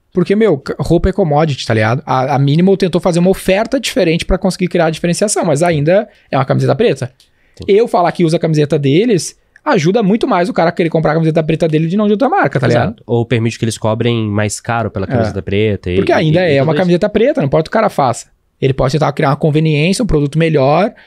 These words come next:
Speaker 1: mas é, é até naquele
Speaker 2: Não, e no
Speaker 1: artigo
Speaker 2: fim
Speaker 1: que
Speaker 2: do
Speaker 1: você
Speaker 2: dia,
Speaker 1: de
Speaker 2: né? É, é, é uma negócio,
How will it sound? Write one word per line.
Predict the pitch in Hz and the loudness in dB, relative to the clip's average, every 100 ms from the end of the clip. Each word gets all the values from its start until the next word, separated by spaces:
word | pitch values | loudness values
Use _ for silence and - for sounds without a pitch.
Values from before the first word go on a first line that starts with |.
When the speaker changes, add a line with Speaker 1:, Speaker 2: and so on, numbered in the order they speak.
| - - _ | -20 -20 _
Speaker 1:
mas | 156 151 151 139 | 0 2 0 -2
é, | - 170 - | -2 -2 0
é | 147 | -2
até | 156 | 0
naquele | 180 185 160 | 0 0 2
Speaker 2:
Não, | 139 160 | 2 2
e | |
no | 127 | 2
Speaker 1:
artigo | 160 | 2
Speaker 2:
fim | 151 | 2
Speaker 1:
que | 165 | 0
Speaker 2:
do | |
Speaker 1:
você | 156 | 2
Speaker 2:
dia, | 180 170 | 2 2
Speaker 1:
de | 110 | 2
Speaker 2:
né? | 110 | 2
É, | 120 117 | 0 0
é, | 123 | 0
é | |
uma | - 113 113 120 117 | 0 0 2 2 2
negócio, | 107 107 113 113 | 2 0 -2 -6